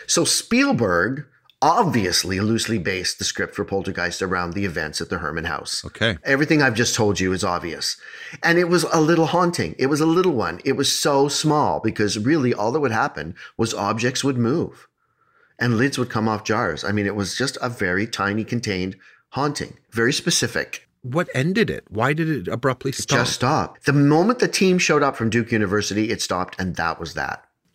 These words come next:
Speaker 2: Really, eh?
Speaker 1: Really.
Speaker 2: Huh.
Speaker 1: All right, Dan. So I'm gonna leave the Herman house now. We're gonna leave it behind. All right, I'm gonna talk to you now about the creation of the script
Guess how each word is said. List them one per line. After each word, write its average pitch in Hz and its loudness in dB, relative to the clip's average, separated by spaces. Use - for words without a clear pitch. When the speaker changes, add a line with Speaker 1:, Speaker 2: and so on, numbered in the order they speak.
Speaker 2:
Really, 113 -4
eh? 92 -10
Speaker 1:
Really. 90 -2
Speaker 2:
Huh. 196 2
Speaker 1:
All 208 4
right, 220 4
Dan. 139 4
So 170 4
I'm 147 4
gonna 175 4
leave 180 4
the 170 2
Herman 170 2
house 92 -2
now. 67 -4
We're 98 -2
gonna 98 0
leave 101 -2
it - -8
behind. 95 -8
All 147 2
right, 139 4
I'm 156 6
gonna 226 6
talk 185 2
to - 2
you 170 6
now 135 4
about 127 4
the 120 -4
creation 135 0
of 120 -2
the 123 -2
script - -2